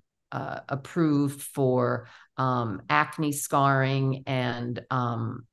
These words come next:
uh, wrinkle reduction. Um, so I do all the things that have low risk, high reward that people can access. Um, I don't currently do Botox,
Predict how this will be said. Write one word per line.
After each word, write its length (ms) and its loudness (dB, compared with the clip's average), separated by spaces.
uh, 220 -6
wrinkle 420 0
reduction. 920 0
Um, 340 4
so 240 2
I 160 4
do 400 0
all 380 8
the 180 -2
things 640 0
that 360 4
have 420 2
low 320 8
risk, 540 2
high 360 2
reward 720 2
that 160 -4
people 260 -2
can 300 -4
access. 760 -2
Um, 420 4
I 160 4
don't 460 2
currently 600 2
do 220 0
Botox, 920 0